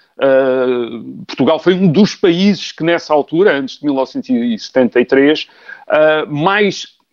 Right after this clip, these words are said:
cresceu no mundo, cuja economia mais cresceu no mundo. Mas,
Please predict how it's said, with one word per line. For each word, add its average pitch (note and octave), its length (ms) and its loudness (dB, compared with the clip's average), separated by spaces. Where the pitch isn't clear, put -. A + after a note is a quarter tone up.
cresceu F3+ 480 0
no E3+ 100 -4
mundo, C#3+ 320 -2
cuja D3 240 0
economia D#3+ 580 0
mais D3 280 -4
cresceu - 320 -4
no B2 80 -4
mundo. F#2 340 -16
Mas, A3+ 600 2